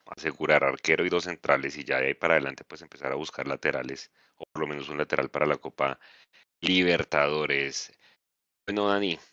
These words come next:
Alberto Gamero, treinta y uno de agosto y Alberto Gamero sigue respondiendo con la misma palabra, frase que seguramente el señor César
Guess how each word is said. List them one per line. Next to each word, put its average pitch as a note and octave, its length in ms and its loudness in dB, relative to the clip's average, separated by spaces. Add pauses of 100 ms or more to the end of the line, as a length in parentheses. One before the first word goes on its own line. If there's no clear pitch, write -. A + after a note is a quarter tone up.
(100)
Alberto F2 440 0
Gamero, G2 340 0 (280)
treinta F2 360 0
y E2+ 80 2
uno F2 140 -4
de G#2 60 0
agosto F#2 380 -4
y G#2+ 40 0
Alberto D#2+ 420 0
Gamero E2+ 440 -2
sigue E2+ 220 -4
respondiendo D2 600 -4
con F2 160 -6
la D2+ 80 -4
misma C#2+ 260 -8
palabra, C#2+ 600 0 (480)
frase E2 440 2
que - 120 -20
seguramente C#2+ 520 -6
el - 80 -6
señor C#2+ 260 -8
César C#2+ 360 -2